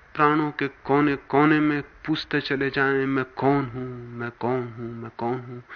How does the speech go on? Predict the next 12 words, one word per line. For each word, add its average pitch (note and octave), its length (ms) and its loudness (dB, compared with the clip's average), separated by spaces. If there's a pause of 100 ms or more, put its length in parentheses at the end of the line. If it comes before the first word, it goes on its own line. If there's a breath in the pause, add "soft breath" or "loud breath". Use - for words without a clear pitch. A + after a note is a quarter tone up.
(340 loud breath)
पूछें D#3+ 460 -2
पूरी F#3 680 4
शक्ति - 540 -2
से, G#2+ 280 -4 (320 loud breath)
जरा C3+ 320 8
भी D3 160 4
शक्ति D#3+ 400 2
पीछे D#3+ 360 -2
खाली D#3 360 4
ना D#3 140 4
रह D3 160 4
जाए। B2+ 360 2